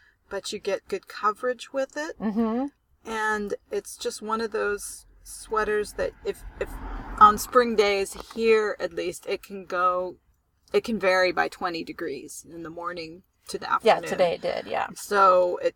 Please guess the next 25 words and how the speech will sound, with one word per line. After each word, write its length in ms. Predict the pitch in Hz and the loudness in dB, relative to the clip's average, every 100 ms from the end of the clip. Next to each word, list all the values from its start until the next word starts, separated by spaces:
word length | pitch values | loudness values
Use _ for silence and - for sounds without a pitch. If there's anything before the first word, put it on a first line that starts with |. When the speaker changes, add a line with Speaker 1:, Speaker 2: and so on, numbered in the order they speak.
| - | -4
Speaker 1:
it 140 | 190 - | -8 -6
can 120 | 185 | -12
be 80 | 175 | -10
chilly, 680 | - 233 220 208 196 196 - | -2 2 2 2 2 0 -4
and 200 | 175 175 | -10 -12
you 80 | 175 | -12
can 400 | 185 175 170 160 | -14 -16 -18 -8
wear 200 | 202 190 | -4 -4
the 80 | 180 | -6
cowl 460 | - 190 180 170 165 | -8 -2 0 0 -4
up 340 | 170 175 - _ _ _ - | -6 -8 -10 _ _ _ -16
when 180 | 190 175 | -14 -14
it's 180 | - 208 | -8 -4
really 200 | 190 185 | -4 -6
chilly 400 | - 190 180 175 | -6 -6 -6 -8
and 140 | 170 | -2
then 80 | 180 | 0
Speaker 2:
Yep. 100 | 180 | 2
Speaker 1:
wear 220 | 185 180 | 2 2
it 80 | - | 2
open 580 | 190 190 - 196 185 190 _ _ - | 2 2 -2 -6 -6 -14 _ _ -16
when 160 | 185 | -14
it 80 | 165 | -12
gets 200 | 180 - | -14 -12
warmer. 540 | 175 180 180 175 175 | -8 -4 -4 -6 -14